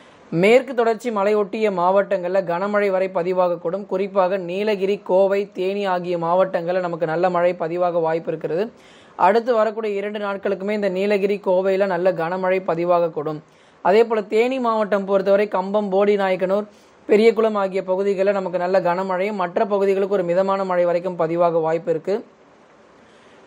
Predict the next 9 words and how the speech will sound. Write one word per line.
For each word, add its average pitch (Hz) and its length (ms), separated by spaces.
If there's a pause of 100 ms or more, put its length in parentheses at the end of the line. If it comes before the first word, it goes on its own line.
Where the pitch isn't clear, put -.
கன்னியாகுமரி, 214 640
தென்காசி 220 640
ஆகிய 196 280
மாவட்டங்கள் 190 600
பொறுத்த 180 240
வரைக்கும் 185 360
மழை 180 200
பதிவாகும். 180 600 (400)
மிதமான 226 420